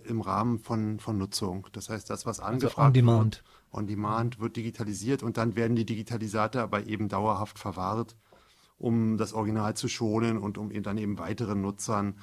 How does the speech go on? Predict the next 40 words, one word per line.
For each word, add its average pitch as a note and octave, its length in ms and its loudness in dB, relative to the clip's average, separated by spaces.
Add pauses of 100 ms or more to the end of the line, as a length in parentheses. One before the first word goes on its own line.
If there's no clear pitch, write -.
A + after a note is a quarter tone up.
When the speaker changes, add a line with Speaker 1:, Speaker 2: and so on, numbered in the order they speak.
(240)
Speaker 1:
gleich F#2+ 240 -2
die - 100 -8
Digitalisate G2 720 -4
zur F#2+ 160 -10
Verfügung G2 360 -6
stellen F#2+ 360 -6
zu - 140 -10
können. F2+ 500 -8 (320)
Das F2 120 -12
ist A#2 120 -4
jetzt A#2+ 160 -4
vielleicht A2 420 -2
bei G#2+ 160 0
der G2 400 2 (300)
persönlichen B2+ 540 2
Akteneinsicht, A2+ 960 0
äh, G#2 360 -2
weniger A#2 360 2
häufig A2+ 280 0
der A2 140 -2
Fall, B2+ 280 2
dass B2+ 160 0
die A2+ 120 -4
Akte G#2+ 240 -8
dann G#2+ 140 0
nochmal G#2+ 420 2
angefragt A2 680 -2
wird, G#2 240 -2 (380)
aber G#2 200 -2
bei G2+ 120 -2
Forschung G2 440 -4
und F#2+ 160 -6
Medien F#2+ 380 -4
ist F#2+ 160 -12
das G2 160 -10
natürlich F#2+ 320 -10
sehr, F2 320 -10
sehr F#2 200 -12
häufig F#2+ 360 -14
so. - 260 -12